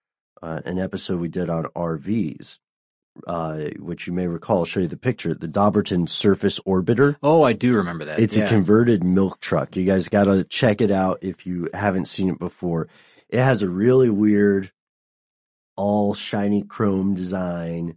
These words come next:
Speaker 2: Looks like something out of the old Flash Gordon movies.
Speaker 1: Yeah, it looks very nineteen forties sci-fi,
Speaker 2: Yeah,
Speaker 1: right?
Speaker 2: looks
Speaker 1: And
Speaker 2: like a spaceship.
Speaker 1: Yeah,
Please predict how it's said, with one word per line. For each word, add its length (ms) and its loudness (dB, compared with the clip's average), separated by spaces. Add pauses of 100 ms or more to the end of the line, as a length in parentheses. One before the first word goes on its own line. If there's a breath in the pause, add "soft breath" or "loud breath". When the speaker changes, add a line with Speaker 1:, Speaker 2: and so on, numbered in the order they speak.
Speaker 2:
Looks 160 -4
like 120 0
something 260 -2
out 80 2
of 60 2
the 80 0
old 160 0
Flash 320 -2
Gordon 340 -2
movies. 500 -12
Speaker 1:
Yeah, 440 4
it 140 2
looks 200 4
very 440 6
nineteen 520 2
forties 480 0
sci-fi, 720 0
Speaker 2:
Yeah, 180 -2
Speaker 1:
right? 180 0
Speaker 2:
looks 140 -6
Speaker 1:
And 140 0
Speaker 2:
like 100 4
a 40 -2
spaceship. 480 -6 (560 soft breath)
Speaker 1:
Yeah, 260 4